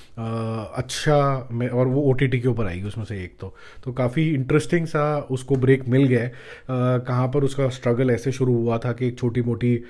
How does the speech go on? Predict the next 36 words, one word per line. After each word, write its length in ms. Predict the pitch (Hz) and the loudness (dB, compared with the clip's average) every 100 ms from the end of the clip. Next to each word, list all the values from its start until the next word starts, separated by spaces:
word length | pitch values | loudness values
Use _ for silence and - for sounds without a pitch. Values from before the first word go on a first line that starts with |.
| - - - | -16 -14 0
कोई 280 | 127 123 131 | 0 4 4
ओटीटी 380 | 123 127 131 127 | 4 4 0 4
पे 140 | 131 | 2
चीज़ 260 | 127 120 123 | 2 -2 -2
कर 160 | 120 | -4
लेना 360 | 117 113 117 135 | -2 -4 -6 -8
से 180 | - 127 | -4 -2
लेके 580 | 117 107 127 123 123 | -2 -2 0 2 2
रिकॉग्नाइजेबल, 800 | 123 127 131 127 127 120 123 135 131 | 0 2 4 4 4 4 6 6 6
अ, 520 | 131 127 123 117 117 | -2 0 2 2 0
फेस 540 | - - 139 127 127 - - | 0 2 4 2 -2 -12 -4
in 60 | 120 | 0
मिर्ज़ापुर, 680 | 120 139 127 131 - - - - - - | 4 4 4 4 4 4 2 -14 -10 -4
और 100 | 123 | 2
फिर 160 | 147 | 4
अपने 260 | 123 131 139 | 4 2 4
आप 140 | 135 | 4
भी 120 | 127 | 2
काफ़ी 260 | 139 123 135 | 2 2 2
सारी 180 | 123 120 | 2 2
मूवीज 340 | 123 117 123 | 2 2 -2
करते 300 | - 107 120 | -2 -6 -4
रहना, 220 | 117 98 120 - - - - | -6 -6 -10 -14 -20 -20 -10
अ, 300 | 110 110 110 | -6 -4 -4
जैसे 200 | 113 104 | -4 -2
लव 220 | 113 113 | -2 -2
हॉस्टल 400 | 117 123 - 123 | 2 2 2 -2
वगैरह 240 | 117 113 110 | -2 -2 -4
जो 300 | 104 104 110 | -8 -10 -8
ये 160 | 110 | -6
सब 140 | 104 104 | -8 -10
चीज़ें 300 | - 104 107 | -10 -10 -8
आया, 320 | - 113 110 | -6 -6 -6
और 240 | 104 117 | -6 -6
उसके 200 | 110 - | -8 -8
बाद 180 | 104 110 | -8 -8